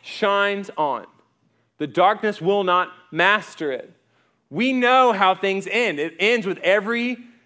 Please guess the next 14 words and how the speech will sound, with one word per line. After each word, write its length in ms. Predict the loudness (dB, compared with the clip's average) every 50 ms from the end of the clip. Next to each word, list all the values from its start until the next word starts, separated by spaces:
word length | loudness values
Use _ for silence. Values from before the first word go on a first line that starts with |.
| _ _ _
knee 220 | -4 -2 -2 -2
bowed 440 | 0 2 2 4 4 4 4 2 2
and 140 | 0 -2 -2
every 320 | 0 0 0 0 0 -2
tongue 320 | -6 -4 -2 -2 -2 -2 -2
confessing 460 | -6 -4 -2 0 0 0 0 -4 -6
that 100 | -8 -8
Jesus 260 | -8 -8 -10 -10 -6
Christ 280 | -4 -4 -4 -2 -4 -8
is 100 | -8 -6
Lord. 240 | -4 -4 -4 -4 -8 -12 _ _ _ _ _ _ _ _ _ _ _ _ -2
That's 160 | 0 0 2
the 80 | 0
hope 400 | 2 4 6 6 6 4 2 -4